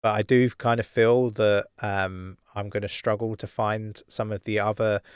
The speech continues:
companies that are gonna be impacted. Um, so what my plea is for, for everybody in the community is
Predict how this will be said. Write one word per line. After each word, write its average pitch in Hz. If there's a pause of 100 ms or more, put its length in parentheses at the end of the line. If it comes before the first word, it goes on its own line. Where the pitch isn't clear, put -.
(180)
companies 135
that 113
are 107
gonna 101
be 104
impacted. 127 (420)
Um, 101
so 110 (260)
what 123 (140)
my 110
plea 135
is 104
for, 98
for -
everybody 101
in 98
the 95
community 101
is 104